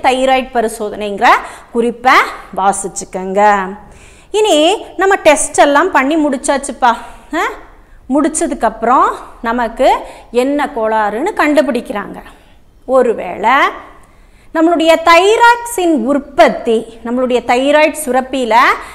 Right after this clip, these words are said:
தைராக்சின் உற்பத்தி ரொம்ப குறைஞ்சு போச்சுன்னு வச்சுக்கோயேன். ம்? எப்படின்னது? ரொம்ப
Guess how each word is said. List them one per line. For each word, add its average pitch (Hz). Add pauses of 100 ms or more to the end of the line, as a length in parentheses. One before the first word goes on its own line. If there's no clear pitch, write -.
(140)
தைராக்சின் 370
உற்பத்தி 277
ரொம்ப 262
குறைஞ்சு 285
போச்சுன்னு 277
வச்சுக்கோயேன். 208 (1200)
ம்? 359 (380)
எப்படின்னது? 294
ரொம்ப 302